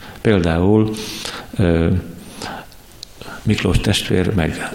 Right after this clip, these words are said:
Laci testvér összetegeződtek. Addig magázták egymást. És már biztos ültek egymás mellett jó pár alkalommal. Hát, szeretett testvéreim,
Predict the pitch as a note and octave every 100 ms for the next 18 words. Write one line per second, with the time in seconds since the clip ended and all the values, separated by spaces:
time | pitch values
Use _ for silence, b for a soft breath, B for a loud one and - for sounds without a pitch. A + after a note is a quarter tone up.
0 | - - - - - F2 - F2 - -
1 | - - F#2+ F#2+ - - G#2 - - -
2 | - - - - - - - - B2 B2
3 | F#2+ D#2+ - - - - - F#2 - G2+
4 | - - - - - B B B B B
5 | B B - A#2+ - A#2 - - - -
6 | - - F3+ - D#2+ F#2+ D#2+ - - F2+
7 | G2 - - E2+ F2 - - F2+ D2+ -
8 | G1+ - G2+ - G1+ G#1 G#1 D#2 A2 -
9 | - B B B B B B B B -
10 | - - D#3 A#2 A2+ A#2 A#2 - G#2+ G#2
11 | G2 F#2+ F#2+